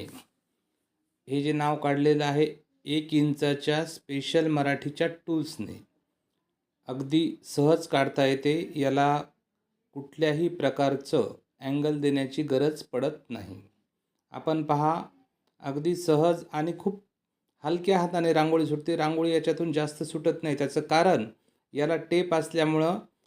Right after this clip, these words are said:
टेपला जी रांगोळी चिटकते, त्याच्यामुळं त्याचा फ्लो आपण कंट्रोलमध्ये ठेवू शकतो. हे टूल्स खालून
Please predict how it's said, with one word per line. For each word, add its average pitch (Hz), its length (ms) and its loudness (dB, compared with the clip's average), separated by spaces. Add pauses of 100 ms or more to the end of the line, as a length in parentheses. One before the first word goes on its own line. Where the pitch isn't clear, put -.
(260)
टेपला 160 340 2
जी 160 240 4
रांगोळी 156 400 6
चिटकते, 151 840 -2
त्याच्यामुळं 160 400 2
त्याचा 160 240 2
फ्लो 170 240 4
आपण 165 420 4 (540)
कंट्रोलमध्ये 156 840 2
ठेवू 214 220 6
शकतो. - 600 0 (1600)
हे 147 100 -4
टूल्स 165 560 -4 (320)
खालून 170 440 0